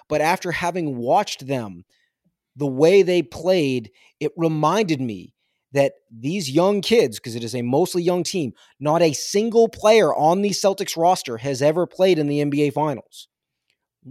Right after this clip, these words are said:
Whereas practically half of the Warriors have been there six times. Um, and you watch the difference between these two teams in what the new stat is called clutch time, when a game was in, within five points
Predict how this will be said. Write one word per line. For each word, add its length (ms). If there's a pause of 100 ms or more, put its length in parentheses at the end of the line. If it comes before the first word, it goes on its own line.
(220)
Whereas 580 (320)
practically 600
half 340
of 60
the 60
Warriors 520
have 180
been 240
there 160
six 440
times. 760 (760)
Um, 480 (320)
and 260
you 200
watch 520
the 100
difference 500
between 680
these 260
two 200
teams 640 (380)
in 200
what 320
the 120
new 160
stat 340
is 100
called 240
clutch 340
time, 280
when 140
a 40
game 220
was 160
in, 320
within 320
five 380
points 440